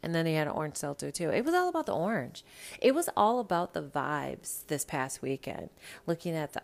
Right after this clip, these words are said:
art, walking around, the sun is shining. Well, Friday was cold,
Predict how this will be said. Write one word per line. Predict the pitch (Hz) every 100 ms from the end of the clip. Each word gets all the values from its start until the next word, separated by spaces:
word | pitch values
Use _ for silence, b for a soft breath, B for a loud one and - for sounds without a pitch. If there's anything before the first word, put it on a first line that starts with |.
| -
art, | 180 165 135 - -
walking | - 160 175 - -
around, | 151 143 143 156 180 170 151 139 143
the |
sun | 143 - 175
is | 151
shining. | - - 185 185 185 175 143 135 B B B
Well, | 160
Friday | 214 233 262
was | 247 202
cold, | - - 180 143 - -